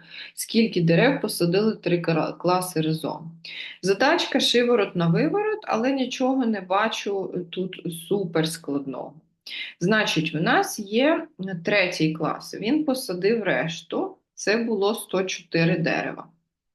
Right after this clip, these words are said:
Е, три п'ятих остачі, значить, це в нас задачка буде на, е, розв'язання рівняння.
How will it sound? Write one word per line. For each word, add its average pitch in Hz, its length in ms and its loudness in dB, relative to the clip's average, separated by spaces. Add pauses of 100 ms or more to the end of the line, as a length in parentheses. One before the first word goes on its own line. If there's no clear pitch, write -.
(1900)
Е, 202 460 4
три 349 360 6
п'ятих 269 720 4
остачі, 226 1160 0 (340)
значить, 226 480 0
це 392 260 4
в 349 40 2
нас 254 240 0
задачка 262 760 0
буде 233 500 0
на, 202 540 0
е, 175 480 -6
розв'язання 190 800 2
рівняння. 170 760 -2